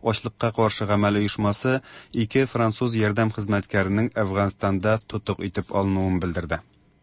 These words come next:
Багдад. Британия премьер-министры Гордон Браун Гыйрактагы британ гаскәрләре санын киметергә теләвен әйтсә дә, гаскәрләрне чыгару вакытын билгеләүдән баш тартты. Браун бүген алдан игълан итмичә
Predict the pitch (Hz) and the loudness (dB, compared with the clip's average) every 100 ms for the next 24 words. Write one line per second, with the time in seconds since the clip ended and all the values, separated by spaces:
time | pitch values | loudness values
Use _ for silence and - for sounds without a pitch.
0 | _ _ _ _ _ _ _ - _ 107 | _ _ _ _ _ _ _ -20 _ -2
1 | 110 104 92 - - - - - - - | 0 2 0 -2 -10 -20 -20 -18 -20 -20
2 | - 123 127 135 135 131 131 131 127 123 | -6 0 2 4 2 2 2 2 4 4
3 | 127 123 - 123 120 120 117 117 110 107 | 2 2 0 0 0 2 2 2 4 4
4 | 113 131 135 113 117 113 - 120 127 120 | 4 2 -2 -2 0 0 0 -2 0 0
5 | 110 120 117 113 - 110 107 104 113 - | 0 0 2 -2 -2 -2 0 0 -2 -2
6 | 104 113 113 - 113 110 110 104 107 - | 0 0 -2 0 0 0 -2 0 0 0
7 | 101 98 98 101 - 110 117 127 110 104 | 0 0 0 -2 -2 -2 0 0 0 -2
8 | - 107 101 98 104 110 110 98 107 104 | -2 -2 0 0 0 -2 -2 0 2 2
9 | 95 - 107 - 104 95 95 98 95 104 | 0 0 -2 0 -2 -2 0 0 2 0
10 | 95 92 - 90 - - 87 - - - | 0 -2 -2 -4 -4 -4 -4 -6 -20 -16
11 | - 117 120 131 139 113 107 113 127 135 | -6 0 2 4 0 0 0 2 0 0
12 | 120 107 101 113 117 107 104 104 110 117 | 0 0 2 0 0 0 2 0 0 -2
13 | - | -2